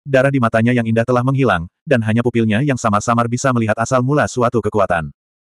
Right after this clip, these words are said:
Ini juga merupakan sepasang mata yang sangat tidak biasa, dan ada perubahan nyata dari terakhir kali Luan melihat Li Han. Jelas sekali, selama periode waktu ini, kekuatan Li Han menjadi lebih kuat. Luan memandang Li Han, dan Li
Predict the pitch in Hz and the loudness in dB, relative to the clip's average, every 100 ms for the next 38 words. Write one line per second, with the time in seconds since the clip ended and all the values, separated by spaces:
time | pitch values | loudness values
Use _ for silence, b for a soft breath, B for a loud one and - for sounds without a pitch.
0 | _ - 151 156 147 156 143 123 127 131 | _ -4 -2 0 2 2 2 2 0 -2
1 | 120 113 117 110 123 123 110 117 120 131 | -2 -2 0 0 2 0 0 0 -2 0
2 | 131 135 151 104 82 - _ 143 123 117 | 0 2 0 0 -4 -6 _ -2 0 0
3 | 113 107 107 110 113 120 110 113 120 131 | 0 0 2 0 2 0 0 0 -2 0
4 | 139 147 120 113 123 117 107 107 104 98 | 0 2 2 2 0 0 0 -2 -2 -4
5 | 92 78 - _ _ _ _ _ _ _ | -4 -6 -10 _ _ _ _ _ _ _
6 | _ 139 135 160 - 139 101 127 202 _ | _ 0 2 2 0 0 2 0 -2 _
7 | - 147 147 165 151 127 117 120 135 127 | -4 0 2 4 2 4 2 2 0 0
8 | 95 80 - _ 151 147 135 131 120 123 | -2 -4 -10 _ 0 2 2 2 2 0
9 | 120 113 127 135 98 101 107 101 80 - | 0 2 2 2 0 0 0 0 -2 -8
10 | _ _ _ _ _ _ _ - 151 147 | _ _ _ _ _ _ _ -2 0 2
11 | 139 131 127 127 151 127 107 131 - - | 0 2 2 2 0 0 -2 -2 -8 -2
12 | 135 139 | 0 2